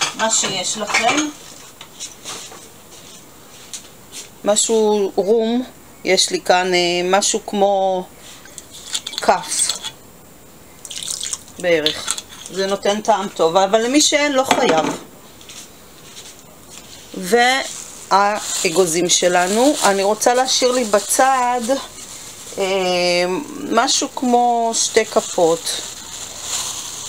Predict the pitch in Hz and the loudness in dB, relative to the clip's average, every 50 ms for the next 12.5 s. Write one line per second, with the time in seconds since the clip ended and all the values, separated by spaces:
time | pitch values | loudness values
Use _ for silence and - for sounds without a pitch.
0 | - - - - - - - - - - - - - - - - - - - - | -10 -10 -10 -10 -10 -8 -8 -8 -8 -8 -8 -8 -6 -6 -8 -8 -10 -14 -12 -12
1 | - - - - - - - - - - 190 180 - - 170 165 165 160 160 165 | -10 -10 -10 -10 -10 -10 -10 -8 -6 -4 -4 -4 -2 -2 0 0 0 0 0 0
2 | 175 165 165 - - - - - - - - 160 160 165 - - 165 - - - | 0 0 0 -2 -6 -6 -4 -2 0 0 0 -2 -4 -6 -6 -6 -8 -8 -10 -4
3 | - 220 214 214 214 214 208 208 214 214 - - - - - - - - - - | 0 2 4 4 4 4 4 4 2 0 -2 -2 -4 -6 -10 -12 -14 -14 -14 -14
4 | - - - - - - - - - - - - - - - - - - - - | -14 -14 -14 -14 -16 -14 -14 -12 -12 -10 -12 -12 -14 -14 -12 -12 -12 -12 -14 -14
5 | - - - - - - - - - - - - - - - - - - - - | -14 -14 -14 -14 -14 -14 -14 -12 -12 -12 -14 -14 -14 -14 -14 -14 -14 -14 -16 -16
6 | - - - - - 165 170 170 170 - - 170 160 156 - - - - - - | -16 -14 -6 -2 0 2 4 4 2 2 -2 -4 -2 0 0 -2 -2 -4 -6 -6
7 | - - - - 147 143 - - - - 147 151 147 147 147 143 143 - 147 139 | -6 -6 -6 -6 -8 -4 -2 -2 -2 0 0 -2 -2 -2 -4 -6 -6 -6 -8 -8
8 | 131 - 143 - - - - - 170 165 143 143 - - - 156 151 151 143 147 | -8 -10 -10 -12 -14 -10 -4 -2 -2 0 0 -2 -4 -4 -4 -2 -2 -2 -2 -2
9 | 156 160 - - - - - - - - - - - - - - - - - - | -4 -6 -6 -10 -14 -16 -18 -20 -20 -20 -20 -20 -20 -20 -20 -20 -20 -20 -20 -20
10 | - - - - - - - - - - - - - - - - - - - - | -20 -20 -20 -20 -20 -18 -18 -16 -16 -18 -20 -20 -20 -20 -20 -20 -20 -20 -20 -20
11 | - - - - - - - - - - - 175 185 180 185 196 190 190 185 - | -20 -20 -20 -20 -20 -20 -20 -16 -12 -4 0 2 2 4 4 2 2 0 -2 -2
12 | - - 220 220 226 254 269 - - | 0 2 2 4 4 2 -2 -4 -4